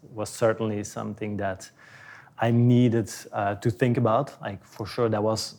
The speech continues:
a huge opportunity for myself, uh, as things were, were just difficult, uh, with Victoria. So, um, when I actually arrived in, in China, uh, in Wuhan,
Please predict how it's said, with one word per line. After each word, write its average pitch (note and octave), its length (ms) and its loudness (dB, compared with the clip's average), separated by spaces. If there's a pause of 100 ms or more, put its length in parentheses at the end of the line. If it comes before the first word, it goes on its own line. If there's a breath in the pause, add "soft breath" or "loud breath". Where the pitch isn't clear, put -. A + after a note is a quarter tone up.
(340)
a - 40 -16
huge B2+ 340 0
opportunity A#2 600 -2
for A#2 200 -2
myself, A2 680 -4
uh, G2 460 -4
as G2 200 -6
things G#2+ 360 -4
were, G2 340 0
were A2 140 2
just G2+ 240 0
difficult, G#2+ 600 -2 (100)
uh, G2 340 -10 (320)
with G2+ 180 -8
Victoria. G#2+ 540 -6 (760 soft breath)
So, C3 680 10
um, A#2 560 4
when B2 160 2
I A#2 260 2
actually A#2 320 -2
arrived A2 440 2
in, G#2 220 -4
in G#2 200 -6
China, A#2+ 580 -4 (540)
uh, G#2+ 60 -8
in A2 240 -2
Wuhan, A#2+ 500 0